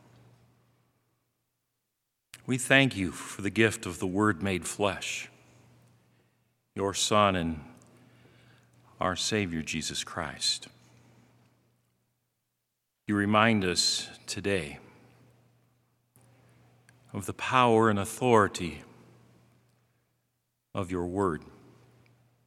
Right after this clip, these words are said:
And we pray that you would remind us, not just today, but every day in our lives,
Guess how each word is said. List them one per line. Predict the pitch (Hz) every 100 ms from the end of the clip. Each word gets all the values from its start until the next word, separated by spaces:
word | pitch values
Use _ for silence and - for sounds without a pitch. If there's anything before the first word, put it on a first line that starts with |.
| _ _ _ _ _ - -
And | 107
we | 107
pray | 107 - 117 98
that | 95 92
you | 107
would | 104 92
remind | 101 101 104 113 92
us, | 82 - - - - _ _ -
not | 92 95 -
just | 104 113 - -
today, | 92 85 82 78 - _ - - - - - - - _ _ _ _ -
but | 110 117
every | - 127 107 95 80
day | 92 82
in | 85
our | 85 85
lives, | 87 87 80 76 76 - -